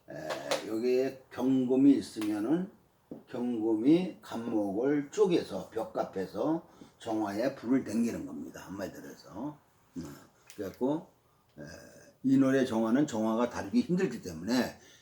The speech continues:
벽갑해서 정화를 생하는 데 쓰겠다는 것이죠. 이것을 벽갑 인정이라고 합니다. 이래-, 그래서 이 벽갑 인정은 인성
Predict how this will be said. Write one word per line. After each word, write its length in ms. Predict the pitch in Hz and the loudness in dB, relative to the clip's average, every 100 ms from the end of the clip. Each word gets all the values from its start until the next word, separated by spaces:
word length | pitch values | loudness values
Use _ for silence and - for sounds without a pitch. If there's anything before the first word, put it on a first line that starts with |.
| _ - | _ -6
벽갑해서 840 | 123 - - 127 - 107 139 156 | -4 -2 2 2 2 -2 0 0
정화를 560 | 101 104 101 120 151 | -2 -6 -2 2 2
생하는 460 | 139 131 120 98 95 | 0 -2 -2 -2 -2
데 120 | 123 | -4
쓰겠다는 540 | 139 175 185 - 110 90 | -4 0 0 2 0 -2
것이죠. 460 | - - 90 - _ - - | -12 -14 -14 -14 _ -20 -6
이것을 560 | 120 127 135 135 170 151 | 2 4 6 6 6 4
벽갑 580 | 98 110 - 156 156 - | -2 -4 0 2 2 2
인정이라고 680 | 160 156 135 101 - - - | 4 6 6 4 -6 -12 -12
합니다. 460 | - - - - - _ - - - - | -14 -14 -16 -18 -20 _ -20 -20 -20 -4
이래-, 300 | 127 156 156 - | 4 4 4 0
그래서 420 | 156 165 151 170 | 4 4 6 8
이 240 | 127 160 - | 8 6 6
벽갑 380 | 147 - 175 139 | 4 8 8 10
인정은 680 | 127 113 147 156 87 - - _ _ _ _ _ - | 10 8 6 4 2 -4 -20 _ _ _ _ _ 2
인성 960 | 139 165 170 170 170 139 160 127 - | 6 8 6 6 6 6 6 6 2